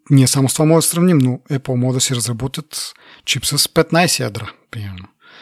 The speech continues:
Високопроизводителни. Тук, нали, ограничението е, че ти го ползваш на телефон, който и,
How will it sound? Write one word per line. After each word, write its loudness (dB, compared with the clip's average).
Високопроизводителни. 0
Тук, -6
нали, -2
ограничението -2
е, -2
че -8
ти -10
го -10
ползваш -4
на -12
телефон, -6
който -4
и, -6